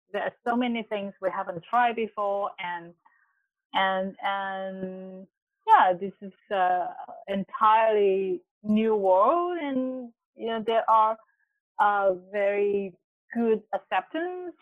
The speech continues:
from the people that we work with as well. Like, um, uh, the, the, I was in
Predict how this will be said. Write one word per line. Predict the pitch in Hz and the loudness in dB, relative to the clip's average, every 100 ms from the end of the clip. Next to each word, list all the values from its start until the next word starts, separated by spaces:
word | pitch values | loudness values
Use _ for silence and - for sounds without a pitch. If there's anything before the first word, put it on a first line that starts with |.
| - | -8
from | 233 220 220 214 | -2 -2 -2 -4
the | 214 214 214 | -4 -4 -4
people | 254 247 381 427 _ _ _ _ _ _ _ | -6 -2 0 0 _ _ _ _ _ _ _
that | 233 220 208 | 0 0 0
we | 220 220 226 208 | -4 -2 -2 -2
work | 220 220 | -4 0
with | 294 311 302 | -2 -2 -10
as | - | -2
well. | 330 403 _ _ _ _ _ _ _ _ - 196 196 | -2 -2 _ _ _ _ _ _ _ _ -4 4 6
Like, | 185 - 196 | 4 0 0
um, | 196 180 170 170 170 _ _ _ _ _ _ _ - | 2 0 -4 -12 -20 _ _ _ _ _ _ _ 2
uh, | 196 190 185 185 - _ - | 4 4 0 -4 -14 _ -12
the, | 214 196 208 190 180 | -2 4 4 4 -6
the, | 202 196 180 - _ _ _ _ _ _ _ _ - | -4 -4 -4 -10 _ _ _ _ _ _ _ _ 6
I | 233 233 240 | 8 10 8
was | 226 214 202 _ | 6 2 -2 _
in | 196 220 | -8 -8